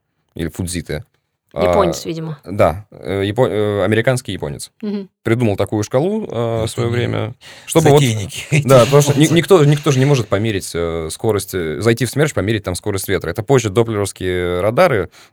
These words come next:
Speaker 1: более-менее начали это делать, но всё равно с определённой погрешностью, неточностью. Тецуя Фуджита, он что придумал? Он, э, ходил,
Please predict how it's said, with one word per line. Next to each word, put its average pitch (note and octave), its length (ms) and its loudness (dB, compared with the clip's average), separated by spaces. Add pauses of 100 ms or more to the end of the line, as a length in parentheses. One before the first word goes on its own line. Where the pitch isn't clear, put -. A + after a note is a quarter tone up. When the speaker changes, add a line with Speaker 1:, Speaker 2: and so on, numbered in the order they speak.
Speaker 1:
более-менее G2+ 460 0
начали F2+ 280 -4
это G2 120 -6
делать, C3 240 0
но G2 40 -2
всё G#2 140 -4
равно G#2 220 0
с - 180 -10
определённой F#2+ 600 -4 (160)
погрешностью, G#2 520 -2
неточностью. F2+ 640 -8 (480)
Тецуя A#2+ 460 0
Фуджита, B2 460 -4
он G#2 260 -6
что - 180 -4
придумал? F2 440 -4
Он, A#2 260 -4
э, G2 360 -4
ходил, D#3 460 -4